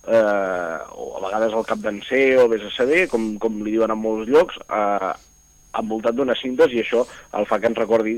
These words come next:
molt ràpidament i que sigui l'Arbre de Maig. Llavors, eh, què, què significa? És, mm, agafar el que fan a moltes poblacions, com per exemple van fer el dia u a Sant Llorenç Savall, eh, d'agafar, anar a la muntanya, anar al bosc,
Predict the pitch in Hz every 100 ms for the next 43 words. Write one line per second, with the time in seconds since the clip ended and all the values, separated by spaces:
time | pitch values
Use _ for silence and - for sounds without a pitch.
0 | - 123 120 113 113 110 107 113 117 -
1 | 110 104 101 104 101 101 92 - - -
2 | - 120 127 147 123 - - - - 120
3 | 117 113 107 104 90 80 - _ _ -
4 | _ - - 160 - 143 143 135 117 -
5 | 170 117 104 110 107 - 101 87 - -
6 | _ _ 113 107 107 127 120 101 117 123
7 | 135 123 120 123 120 - 123 113 101 127
8 | 117 - 104 104 98 127 120 107 - -
9 | - 110 113 123 120 110 104 120 113 117
10 | 98 - - 107 - 110 107 113 113 -
11 | 107 113 104 - - - _ - 101 98
12 | - 135 131 123 143 135 - - 113 123
13 | 143 135 104 - 113 110 110 113 107 147
14 | 170 170 127 113 107 156 202 -